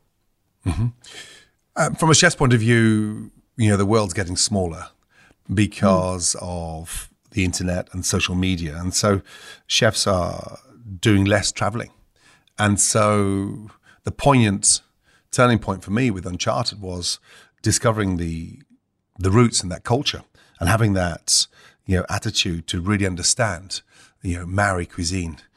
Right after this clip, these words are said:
Speaker 1: to really understand what Indonesian, you know, foundation, uh, of food is. And so everyone thinks you've got three Michelin stars and you run successful restaurants and you, you, you,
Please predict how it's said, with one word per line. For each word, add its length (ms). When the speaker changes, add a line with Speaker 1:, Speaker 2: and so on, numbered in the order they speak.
Speaker 1:
to 120
really 180
understand 460
what 200
Indonesian, 680
you 120
know, 380
foundation, 800
uh, 120
of 160
food 260
is. 360
And 160
so 500
everyone 220
thinks 220
you've 80
got 160
three 100
Michelin 260
stars 420
and 140
you 100
run 340
successful 440
restaurants 460
and 100
you, 220
you, 200
you, 220